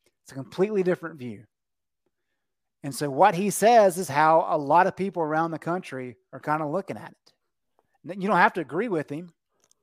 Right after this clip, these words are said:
but I think he's right. Um, I think the perception, you know,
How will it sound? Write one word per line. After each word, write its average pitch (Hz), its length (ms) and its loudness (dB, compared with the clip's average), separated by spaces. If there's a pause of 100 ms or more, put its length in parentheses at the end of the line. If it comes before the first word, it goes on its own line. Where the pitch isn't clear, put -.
(500)
but 143 140 -2
I 151 60 0
think 180 200 -2
he's 127 160 -12
right. 143 340 -4 (720)
Um, 123 160 -12
I 151 180 -8
think 165 260 -10 (100)
the 143 80 -18
perception, 180 800 -6 (400)
you 156 140 -4
know, 143 140 -6